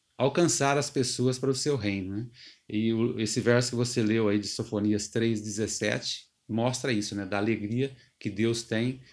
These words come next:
quando a gente participa dessa missão. O Cláudia, você tem alguma indicação pra hoje ou não?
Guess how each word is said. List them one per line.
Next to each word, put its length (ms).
quando 220
a 40
gente 220
participa 560
dessa 260
missão. 460
O 120
Cláudia, 400
você 220
tem 240
alguma 200
indicação 380
pra 160
hoje 180
ou 80
não? 180